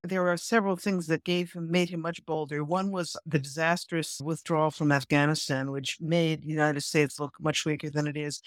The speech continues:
Also, the fact that China has been, has had Uyghur Muslims in concentration camps for years and using them as slave labor.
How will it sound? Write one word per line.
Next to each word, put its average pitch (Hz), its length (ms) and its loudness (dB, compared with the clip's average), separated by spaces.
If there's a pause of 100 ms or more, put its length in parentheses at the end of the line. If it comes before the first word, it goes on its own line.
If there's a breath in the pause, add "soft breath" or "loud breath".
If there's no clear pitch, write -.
(160 loud breath)
Also, 202 300 4
the 170 100 0
fact 180 420 0
that 156 300 6 (140)
China 165 340 2
has 151 220 -2
been, 147 240 -2
has 156 300 4
had 147 280 4 (160)
Uyghur 156 680 2
Muslims 151 600 0
in 147 160 0
concentration 160 800 0
camps 151 320 2
for - 120 -6
years 147 520 -2
and 147 80 -4
using 151 240 -2
them 143 120 0
as 143 100 -2
slave 156 360 0
labor. 147 400 -4